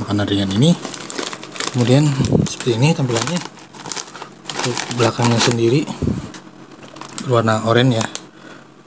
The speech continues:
dengan logo Suki Suki. Oke, ini tampilannya untuk snack Suki Suki.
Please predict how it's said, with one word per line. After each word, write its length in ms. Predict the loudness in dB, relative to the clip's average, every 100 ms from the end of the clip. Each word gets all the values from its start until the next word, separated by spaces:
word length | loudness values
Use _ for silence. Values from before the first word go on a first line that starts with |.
| -6
dengan 280 | -4 0 2
logo 400 | 2 2 -2 -4 -10 -18 -20 -20 -18 -4
Suki 240 | -4 0 0
Suki. 340 | 0 2 0 0 -10 -14 -20 -20 -20 -10 -6 -6 -6 0
Oke, 160 | 2 2 0 -6 -6 -8 -14 -12 -14 -14 -20 -20 -4 2
ini 120 | 4 6
tampilannya 680 | 6 6 6 4 2 -2
untuk 240 | -2 -2 -2
snack 480 | 2 2 2 -4 -6
Suki 240 | -6 -4
Suki. 340 | -2 -2 -2